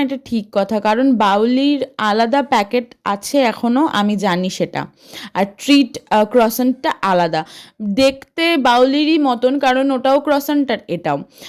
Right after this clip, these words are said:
তো চলো এবার বাড়ি ফেরার পালা। Almost সাড়ে পাঁচটা মতন বাজে, আর মায়ের সঙ্গেই আমি বাড়ি ফিরছিলাম, কারণ আমার মায়ের আর আমার, মানে আমার মায়ের অফিস আর আমার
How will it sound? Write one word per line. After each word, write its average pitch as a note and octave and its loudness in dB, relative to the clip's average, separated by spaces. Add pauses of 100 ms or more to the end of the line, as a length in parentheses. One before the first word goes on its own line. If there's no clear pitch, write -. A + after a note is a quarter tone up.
(160)
তো D#4 -2
চলো D#4+ 2
এবার E4 2
বাড়ি A#3+ 0
ফেরার C#4 2
পালা। B3+ 2 (300)
Almost B3 0
সাড়ে F#3+ -2
পাঁচটা A3 -4
মতন B3+ 2
বাজে, F#3+ 0 (100)
আর G#3+ 0
মায়ের G3 -2
সঙ্গেই A3+ 0
আমি D#4 2
বাড়ি A3 2
ফিরছিলাম, A3+ -2
কারণ C4+ 2
আমার A#3+ 0
মায়ের A3+ 2
আর B3+ 2
আমার, G3+ -2 (500)
মানে A3+ -2
আমার B3 2
মায়ের C4 2
অফিস D4+ 0
আর C4+ 2
আমার G#3 -2